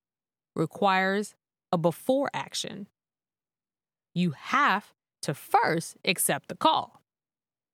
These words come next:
Yes, sir, ma'am. Accept the call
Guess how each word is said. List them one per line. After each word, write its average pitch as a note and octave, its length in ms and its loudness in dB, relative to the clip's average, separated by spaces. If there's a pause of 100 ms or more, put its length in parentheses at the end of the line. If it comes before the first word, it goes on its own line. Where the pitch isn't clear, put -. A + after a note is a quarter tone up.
(380)
Yes, G3 680 0 (160)
sir, - 260 2
ma'am. - 580 -2 (1040)
Accept A#3+ 600 0 (140)
the D#4+ 100 2
call D#3 520 2